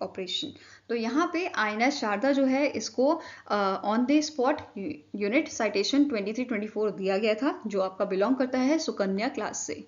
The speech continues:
कौन सी क्लास से belong करता है? सुकन्या क्लास पेट्रोल वेसल है आपका ये, ठीक है। अब फरवरी दो हज़ार चौबीस में एक घटना हुई थी, जहाँ पे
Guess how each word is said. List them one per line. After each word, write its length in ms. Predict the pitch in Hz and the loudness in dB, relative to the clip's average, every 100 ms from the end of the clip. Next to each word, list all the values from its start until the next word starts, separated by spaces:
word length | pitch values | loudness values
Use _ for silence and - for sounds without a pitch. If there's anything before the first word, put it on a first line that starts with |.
| _ | _
कौन 140 | 208 196 | -8 -6
सी 120 | 233 | -2
क्लास 200 | 240 226 | -2 0
से 60 | 233 | -2
belong 320 | 226 214 220 | -2 -2 -4
करता 200 | 214 269 | -4 -4
है? 60 | |
सुकन्या 600 | 302 214 196 196 208 330 339 - - - _ _ | -4 -6 -4 -4 -2 -4 -6 -20 -20 -20 _ _
क्लास 300 | 220 208 254 | 0 0 0
पेट्रोल 300 | - 202 202 | 0 0 0
वेसल 300 | 196 190 214 | 0 -2 -2
है 80 | 220 | -4
आपका 240 | 220 220 240 | -4 -4 -4
ये, 220 | 269 294 - - | -4 -6 -10 -8
ठीक 160 | 269 | -4
है। 140 | 349 - - - | -4 -4 -14 -4
अब 100 | 214 | -2
फरवरी 340 | 214 226 254 302 | 2 2 4 4
दो 120 | 262 | 2
हज़ार 180 | 233 254 | 2 0
चौबीस 400 | 247 214 269 277 | 0 0 0 4
में 100 | 294 | 4
एक 140 | 262 | 2
घटना 260 | 220 226 240 | -2 -4 -2
हुई 200 | 247 214 | -2 -2
थी, 260 | 269 330 | 0 0
जहाँ 360 | - 185 240 302 | 0 -2 -2 0
पे 140 | 185 | -2